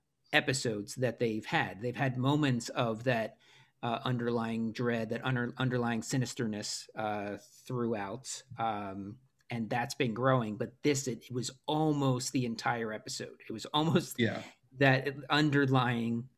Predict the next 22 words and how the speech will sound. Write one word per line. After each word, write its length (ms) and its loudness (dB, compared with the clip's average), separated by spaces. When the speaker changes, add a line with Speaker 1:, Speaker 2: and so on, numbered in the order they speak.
Speaker 1:
uh, 300 2
underscoring 480 2
the 80 0
entire 680 -2
episode 560 -4
this 180 -6
time, 280 -4
with 140 -6
only 280 2
moments. 580 0
The, 200 0
the 100 -2
weirdness 580 2
was 180 0
when 260 0
it 160 -8
wasn't 840 0
kind 260 0
of 240 -10
spooky, 540 -6
um, 480 -4
and 540 -8